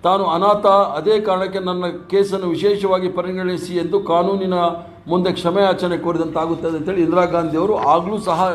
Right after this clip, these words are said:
Times of ಇಂಡಿಯಾದಲ್ಲಿ ಹೇಳಿದರು. ಅದಲ್ಲದೆ ಆ ಸಂದರ್ಭದಲ್ಲಿ ಸುಪ್ರೀಂ ಕೋರ್ಟ್,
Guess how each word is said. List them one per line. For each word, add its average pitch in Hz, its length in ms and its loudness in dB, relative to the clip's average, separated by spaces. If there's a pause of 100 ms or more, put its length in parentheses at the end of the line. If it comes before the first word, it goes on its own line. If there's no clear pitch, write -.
(160)
Times 170 300 -6
of 160 80 -2
ಇಂಡಿಯಾದಲ್ಲಿ 160 400 0
ಹೇಳಿದರು. 147 640 -4 (1040)
ಅದಲ್ಲದೆ 190 720 2 (1600)
ಆ 170 120 4
ಸಂದರ್ಭದಲ್ಲಿ 185 920 2
ಸುಪ್ರೀಂ 208 480 0
ಕೋರ್ಟ್, - 580 2